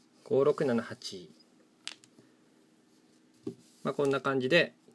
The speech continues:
二二三の時は、二二の方の端っこから三まで、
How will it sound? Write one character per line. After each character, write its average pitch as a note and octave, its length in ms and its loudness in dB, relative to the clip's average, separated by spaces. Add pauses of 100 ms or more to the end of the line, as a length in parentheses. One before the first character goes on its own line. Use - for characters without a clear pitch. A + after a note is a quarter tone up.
(1700)
二 D3+ 360 0
二 D3 280 2
三 D#3+ 280 6
の C3+ 80 6
時 A#2 260 -4
は、 F#2 160 -6 (1160)
二 C#3 120 0
二 E3 160 4
の F3+ 140 6
方 D#3+ 260 4
の F3+ 180 6
端 - 360 -4
っ - 40 -20
こ C3+ 120 -2
か - 140 -2
ら F#3 200 6 (680)
三 C#3+ 360 0
ま A2+ 100 2
で、 F2 180 -6